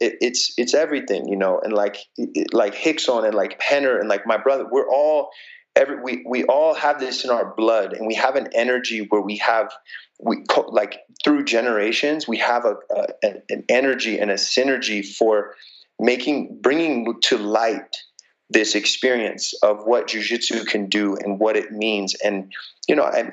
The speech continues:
and I don't think I'm exempt from that. You know, I think that's just part of my blood, and it's just part of what I'm, what I'm going for, whether I like it or not.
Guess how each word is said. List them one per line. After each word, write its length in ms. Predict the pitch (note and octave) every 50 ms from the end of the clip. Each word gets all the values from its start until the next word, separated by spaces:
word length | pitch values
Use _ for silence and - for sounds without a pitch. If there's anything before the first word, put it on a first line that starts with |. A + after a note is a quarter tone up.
| - -
and 140 | - G#2+ A2
I 140 | - - B2
don't 180 | C3+ C#3 C3 -
think 140 | C#3+ C3+ C#3
I'm 160 | B2 B2 A#2+
exempt 420 | A2 - - A#2 A#2 C3 C#3+ C3+
from 200 | - - G#2 G2+
that. 240 | F#2+ - - - -
You 140 | - G#2+ G#2
know, 100 | G2 G#2
I 80 | G#2+ G#2+
think 240 | - - A#2 G#2 G#2+
that's 220 | A2 A2+ - -
just 180 | - G#2 - -
part 240 | - A#2 A2+ A2+
of 60 | A2 A2
my 140 | A2 G#2+
blood, 360 | G2+ G2+ G2+ A2+ B2 B2+ A2+ G2+
and 140 | G2+ G#2
it's 160 | G2 G2 - -
just 180 | - - -
part 220 | - - A2+ G#2+ G#2
of 80 | G2
what 120 | G2+ G#2 G2+
I'm, 280 | G2+ G2 G2 G2 G2 -
what 160 | G#2 G#2 G2+
I'm 140 | G2 G2 F#2+
going 260 | F#2+ G#2+ A2 A#2 A#2
for, 260 | A2+ - - G#2 G2
whether 240 | G2+ G#2 G2+ G2+ G2
I 40 | F#2+
like 300 | F#2 G2 G2+ G#2 G2+ -
it 60 | G2
or 60 | G2+
not. 240 | G2+ A2 A#2+ A2